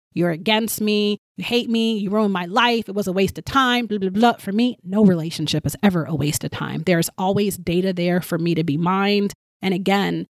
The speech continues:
the goal is not for us to end up in some commitment if, well, I should say it's not to end up in marriage. Like, yeah, we might wanna be committed, but I'm not locking you into a fucking contract. Like, that's not how,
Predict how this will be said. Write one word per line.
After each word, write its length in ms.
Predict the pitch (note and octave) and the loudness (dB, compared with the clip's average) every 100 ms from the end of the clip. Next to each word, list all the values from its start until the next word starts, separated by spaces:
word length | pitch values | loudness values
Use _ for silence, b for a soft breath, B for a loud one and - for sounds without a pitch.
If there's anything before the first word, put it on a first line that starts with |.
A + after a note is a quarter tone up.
| _ | _
the 100 | F#3 | -4
goal 340 | F#3 G3 G3 G3 | -2 0 2 0
is 120 | F3+ | -2
not 360 | F#3 G3 G3 - | -2 0 0 -2
for 180 | F#3+ | -2
us 180 | F#3 F3 | 0 -2
to 140 | - F#3+ - | -4 -8 0
end 200 | G3 F#3 | 0 2
up 180 | F3+ - | -2 0
in 180 | F#3+ F3 | 0 0
some 380 | - G3 F#3 - | 0 0 0 -2
commitment 600 | - E3+ F#3+ F3+ D3+ - | -4 0 0 -2 -4 0
if, 400 | G3 F3 - - _ _ _ _ _ | 0 0 -2 -14 _ _ _ _ _
well, 140 | A#3+ B3 | -2 0
I 80 | |
should 140 | A#3+ A3 | 0 -4
say 180 | A#3+ G3+ | -4 -4
it's 260 | G3+ - | -4 -2
not 200 | A#3+ G#3+ | 0 0
to 120 | G#3+ | -2
end 200 | G#3+ G#3+ | -2 0
up 120 | G3 F3 | 0 0
in 160 | E3+ | 0
marriage. 360 | F3 F#3 D#3+ A#3 | 0 2 0 -2
Like, 140 | A3+ | -2
yeah, 180 | B3+ A#3+ | 0 0
we 160 | F3 G#3+ | 2 0
might 260 | G3+ G3+ | 0 0
wanna 200 | G#3 F#3 | 0 0
be 140 | F3+ F3+ | 0 -4
committed, 600 | - E3 A#3+ G#3+ F#3 F3+ | -4 -4 0 0 -2 -2
but 160 | - | -2
I'm 140 | G3 G3 | 0 2
not 200 | A3+ - | 2 0
locking 520 | E3+ F#3 - G#3 F#3+ | -2 -2 0 0 2
you 140 | E3+ | 2
into 340 | G#3 A#3 F3 E3 | 2 0 -2 -4
a 60 | D#3+ | -2
fucking 320 | G3+ - C3+ | -2 -2 -4
contract. 600 | - F4 D4+ - - - | 0 0 0 -4 -6 0
Like, 300 | E3+ E3 - _ _ - | 0 0 -4 _ _ -2
that's 240 | F#3 - | -2 -2
not 320 | G#3 G#3+ A#3 - | -2 0 0 -2
how, 540 | - G#3 G#3+ G#3+ F3+ | -4 0 0 0 -4